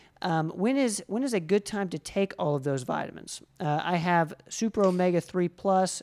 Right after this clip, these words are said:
Neuromag, and Bioactive B Complete, along with D three, five thousand I U's, zinc fifty milligrams, vitamin C with rose hips, and acerola five hundred milligrams. Hard to get all those in.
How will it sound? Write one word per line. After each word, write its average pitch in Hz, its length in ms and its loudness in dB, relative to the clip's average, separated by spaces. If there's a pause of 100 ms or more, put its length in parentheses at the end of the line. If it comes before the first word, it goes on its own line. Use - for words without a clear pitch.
Neuromag, 170 800 2
and 143 100 -4
Bioactive 156 580 0
B 160 140 -2
Complete, 185 640 -2 (640)
along 165 340 4
with 151 240 -2
D 180 180 2
three, 175 360 2
five 165 260 2
thousand 160 320 0
I 156 120 0
U's, 202 580 0 (400)
zinc 185 320 2
fifty 175 280 0
milligrams, 185 800 2 (100)
vitamin 165 360 0
C 170 200 -4
with 151 220 -2
rose 175 360 0
hips, 170 340 -2
and 147 260 -6 (560)
acerola 165 800 4
five 160 320 -2
hundred 156 200 -4
milligrams. 165 640 2 (320)
Hard 214 220 0
to 196 80 0
get 202 120 4
all 196 140 8
those 185 240 4
in. 156 260 2